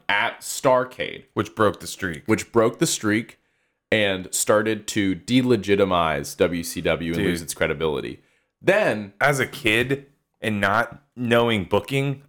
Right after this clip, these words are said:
Speaker 2: I know that that was a terrible idea.
Speaker 1: Oh, it's about to get real bad.
Speaker 2: Uh,
Speaker 1: Because
Speaker 2: oh, why, are we getting into what I think we're getting into?
Speaker 1: Yes, we are.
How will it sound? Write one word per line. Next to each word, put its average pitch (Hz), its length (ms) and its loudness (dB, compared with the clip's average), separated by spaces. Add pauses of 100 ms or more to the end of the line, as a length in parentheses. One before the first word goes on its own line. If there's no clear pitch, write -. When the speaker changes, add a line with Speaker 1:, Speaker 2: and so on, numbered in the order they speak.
Speaker 2:
I 127 260 4
know 95 280 2
that 85 180 -4
that 101 120 2
was 90 160 -2
a 87 60 -6
terrible 85 720 -4
idea. 78 600 -8
Speaker 1:
Oh, 90 200 4
it's 87 160 -2
about 85 280 0
to - 80 -8
get 82 200 -4
real 82 400 -6
bad. 80 440 -6 (160)
Speaker 2:
Uh, 101 260 -2
Speaker 1:
Because 107 460 4
Speaker 2:
oh, - 20 0
why, 98 320 0
are 101 100 0
we 101 140 -4
getting 113 220 -2
into 110 240 -8
what 104 100 2
I 95 80 2
think 110 300 -8
we're 123 80 -4
getting 120 240 -4
into? 143 420 -2
Speaker 1:
Yes, 98 300 -2
we 123 140 2
are. - 280 0